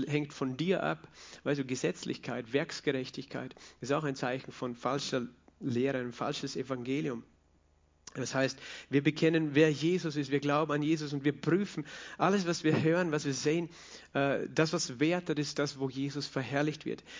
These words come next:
Und, äh, jeder, der nicht Jesus bekennt, ist nicht aus Gott. Äh, und dies ist der Geist des Antichrists.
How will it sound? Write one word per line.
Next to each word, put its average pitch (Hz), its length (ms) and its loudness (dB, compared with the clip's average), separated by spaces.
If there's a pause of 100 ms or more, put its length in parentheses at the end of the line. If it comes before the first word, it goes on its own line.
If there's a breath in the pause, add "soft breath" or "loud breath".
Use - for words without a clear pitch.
(200 loud breath)
Und, 139 200 0
äh, 143 500 4
jeder, 165 380 4
der 160 140 8
nicht 190 340 4
Jesus 165 440 2
bekennt, 156 460 0
ist - 200 -6
nicht 165 340 2
aus 131 280 -2
Gott. - 360 -8 (500 loud breath)
Äh, 135 240 2
und 143 340 0 (140)
dies 185 320 0
ist 156 400 2
der 135 180 2
Geist 139 420 -2
des 143 120 -2
Antichrists. 143 920 -6